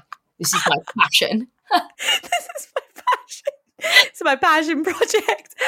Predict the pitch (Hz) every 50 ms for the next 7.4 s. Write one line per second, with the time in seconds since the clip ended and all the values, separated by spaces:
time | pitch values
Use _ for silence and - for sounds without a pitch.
0 | 494 427 370 - - - 277 269 269 262 269 - 302 254 254 294 302 262 220 220
1 | 226 220 - 240 247 233 - 277 254 220 214 220 208 202 196 196 - 277 392 523
2 | 539 587 554 508 466 - - 330 330 440 453 370 370 - - 269 226 220 226 214
3 | 208 226 220 220 202 - _ - 214 202 - - 185 185 202 - - 311 320 320
4 | 285 302 247 233 262 285 220 185 175 185 190 - 226 233 - - 269 - - 262
5 | 262 220 196 190 208 220 - 262 254 254 - - 185 151 143 - - _ _ _
6 | _ _ _ _ - - - - 740 762 740 - 277 220 214 247 392 571 587 640
7 | 659 622 440 233 214 240 208 -